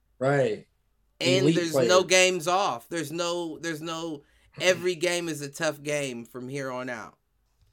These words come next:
Speaker 1: Mm.
Speaker 2: This is when we really
Speaker 1: Right.
Speaker 2: weed out the bullshit, when we really cut out the fat.
Speaker 1: Right. Yeah, you're right. You're definitely right.
Speaker 2: Yeah, that's crazy.
Speaker 1: Not for everybody.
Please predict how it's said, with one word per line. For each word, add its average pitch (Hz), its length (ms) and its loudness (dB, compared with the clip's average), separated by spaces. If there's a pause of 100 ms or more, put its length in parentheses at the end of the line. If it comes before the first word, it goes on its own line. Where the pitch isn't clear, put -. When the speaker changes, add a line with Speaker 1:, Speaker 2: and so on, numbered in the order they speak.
(560)
Speaker 1:
Mm. 113 160 -20 (320)
Speaker 2:
This 151 180 -6
is 151 100 -10
when 160 160 -4
we 156 80 0
really 156 380 -2
Speaker 1:
Right. 123 120 0
Speaker 2:
weed 160 400 -2
out 143 400 -2
the 135 60 -12
bullshit, 131 680 -6
when 123 120 -12
we 131 100 -8
really 139 280 -6
cut 139 220 -8
out 135 180 -6
the 123 100 -14
fat. 98 380 -16 (800)
Speaker 1:
Right. 127 420 2 (340)
Yeah, 131 300 2
you're 143 220 0
right. 160 440 2 (480)
You're 123 100 -12
definitely 151 360 2
right. 135 420 2 (520)
Speaker 2:
Yeah, 123 140 -10
that's 143 220 -6
crazy. 131 640 -6 (720)
Speaker 1:
Not 120 240 -4
for 131 60 0
everybody. 113 760 0